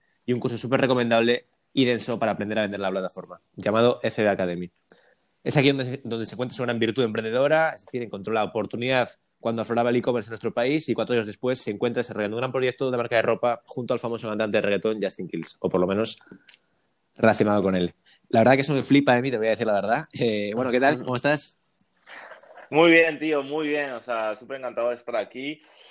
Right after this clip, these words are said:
Speaker 2: Me pilláis ahora mismo, eh, os intento transportar a lo que estoy viendo, en una clínica de un, dos chicos de treinta y dos años en Uruguay, eh, que han facturado este año, eh, uno coma cinco millones de euros y tienen ochenta empleados.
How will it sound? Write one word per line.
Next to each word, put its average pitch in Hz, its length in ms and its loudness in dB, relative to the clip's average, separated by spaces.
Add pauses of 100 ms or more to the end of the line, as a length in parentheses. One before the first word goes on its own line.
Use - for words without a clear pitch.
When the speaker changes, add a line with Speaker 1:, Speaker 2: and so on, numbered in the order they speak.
(140)
Speaker 2:
Me 117 160 -10
pilláis 127 600 -2
ahora 131 300 0
mismo, 135 560 -12
eh, 107 480 -8 (100)
os 107 220 -12
intento 110 320 -10
transportar 113 480 -4
a 113 40 2
lo 110 120 -2
que 104 80 -10
estoy 107 240 -8
viendo, 113 480 -4
en 110 100 -2
una 120 240 -6
clínica 123 800 0 (100)
de 104 260 4
un, 110 220 -2
dos 113 220 0
chicos 113 320 -2
de 113 80 -4
treinta 104 260 0
y 104 40 4
dos 110 180 0
años 110 180 -6
en 107 80 -12
Uruguay, 101 600 2
eh, 95 240 0
que 101 100 0
han 101 100 0
facturado 101 400 0
este 98 180 -4
año, 98 420 -4
eh, 92 180 -2
uno 104 160 -6
coma 101 260 -2
cinco 104 220 -10
millones 101 320 -6
de 101 80 2
euros 104 220 2
y 98 40 -14
tienen 101 220 -10
ochenta 101 380 -4
empleados. 101 600 4